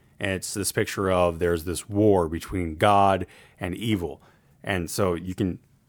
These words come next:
probably think of a couple of ideas where this is,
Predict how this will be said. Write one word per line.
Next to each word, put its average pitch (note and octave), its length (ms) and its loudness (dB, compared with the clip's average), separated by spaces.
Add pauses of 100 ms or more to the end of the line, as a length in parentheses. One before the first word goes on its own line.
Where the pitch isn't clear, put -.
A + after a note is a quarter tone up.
(240)
probably D#3+ 320 2
think C#3 220 4
of A2 100 6
a G#2 60 4
couple A#2 380 2
of F#2 100 0
ideas F2+ 460 2
where F2 180 0
this F2 300 -4
is, E2+ 280 -10